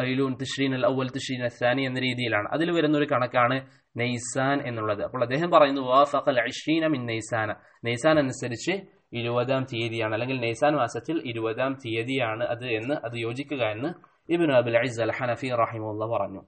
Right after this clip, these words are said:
അപ്പൊ ഇവിടെ നമ്മൾ സൂചിപ്പിച്ചിരിക്കുന്ന കാര്യങ്ങൾ എന്താ? പ്രവാചകൻ സല്ലല്ലാഹു അലൈഹി വസല്ലം ജനിച്ച ദിവസം, പ്രവാചകൻ തിങ്കളാഴ്ച ദിവസം ഏത് സമയത്താണ്, അതുപോലെ തന്നെ ഏതാണ് വർഷം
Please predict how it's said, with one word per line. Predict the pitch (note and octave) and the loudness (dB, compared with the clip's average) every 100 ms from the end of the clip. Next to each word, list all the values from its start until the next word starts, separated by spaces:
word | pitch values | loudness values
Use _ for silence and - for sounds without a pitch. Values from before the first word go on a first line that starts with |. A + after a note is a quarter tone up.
| _ | _
അപ്പൊ | _ - | _ -2
ഇവിടെ | C#3 D#3+ | 2 4
നമ്മൾ | F3 | 4
സൂചിപ്പിച്ചിരിക്കുന്ന | F#3 E3+ E3 E3 F3+ D#3+ E3+ | 2 2 0 -2 -4 0 4
കാര്യങ്ങൾ | D#3 D3 D3+ D3+ | 6 6 6 2
എന്താ? | C#3 C3+ B2+ - | 4 2 0 -2
പ്രവാചകൻ | A2+ A#2+ C#3 | 6 6 6
സല്ലല്ലാഹു | C#3 C3+ C3 C#3 C3+ | 0 0 6 8 8
അലൈഹി | B2 B2+ B2+ | 6 2 -4
വസല്ലം | B2 B2 | -6 -4
ജനിച്ച | A#2 B2 A#2+ | -2 -2 -2
ദിവസം, | A2+ A#2+ - E3 G3 - _ _ | 2 2 4 4 4 -6 _ _
പ്രവാചകൻ | - A#2 C3 D3 D3+ D3+ | 6 8 10 8 4 2
തിങ്കളാഴ്ച | B2 A#2 C3 D3 | -4 4 6 6
ദിവസം | D3 D3 C#3 D3 | 6 4 4 0
ഏത് | B2 C3 | 0 0
സമയത്താണ്, | C3 A2 B2 C#3+ D#3+ E3 G3+ G3+ _ _ | 0 2 2 4 6 6 4 0 _ _
അതുപോലെ | F3 F3+ E3 | 0 4 4
തന്നെ | D#3 C3+ | 4 -2
ഏതാണ് | B2+ C#3 C#3 | 4 6 6
വർഷം | A#2+ A#2 A#2+ - F3 | 6 6 6 6 4